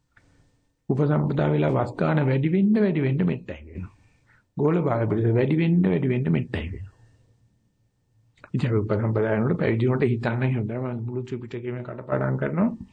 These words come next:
ලාභ සත්කාර බණ කියනකොට ඔක්කොම සාදු කියන්න බණ කියනවා.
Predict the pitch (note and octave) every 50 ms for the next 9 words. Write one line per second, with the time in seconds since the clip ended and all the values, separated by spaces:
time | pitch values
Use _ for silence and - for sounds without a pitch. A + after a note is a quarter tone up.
0 | - - - - - - _ _ _ _ - - - - _ - A2+ G#2+ A#2 B2
1 | C3+ B2 A#2 - - - B2 B2+ C#3+ C#3+ C3 A2 A2 B2 C3 B2+ - A#2 A2+ B2
2 | C#3 E3+ D3 - - - C#3 D3 - - A#2 A2+ B2 B2+ C3+ D3 D3 D3+ D#3 D#3
3 | D#3+ D#3 D#3 D3 C#3+ D#3 D#3+ C#3+ C3 B2+ C3+ B2 - D3 D3 E3+ A3 -